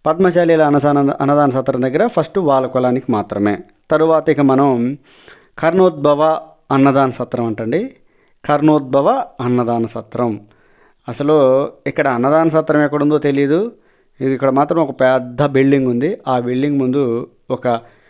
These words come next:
ఇరవై ముప్పై కుర్చీలు వేసుకొని మాత్రం కూర్చొని ఉన్నారు. ఈ అన్నదాన సత్రంలో కూడా ఎవరిని అలౌ చేయట్లేదు,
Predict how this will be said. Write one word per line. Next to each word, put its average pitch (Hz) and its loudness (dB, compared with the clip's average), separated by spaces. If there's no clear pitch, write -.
ఇరవై 139 2
ముప్పై 139 0
కుర్చీలు 143 0
వేసుకొని 151 0
మాత్రం 139 -2
కూర్చొని 131 -10
ఉన్నారు. 127 -8
ఈ 135 6
అన్నదాన 165 4
సత్రంలో 156 4
కూడా 147 2
ఎవరిని 131 0
అలౌ 131 2
చేయట్లేదు, 127 -2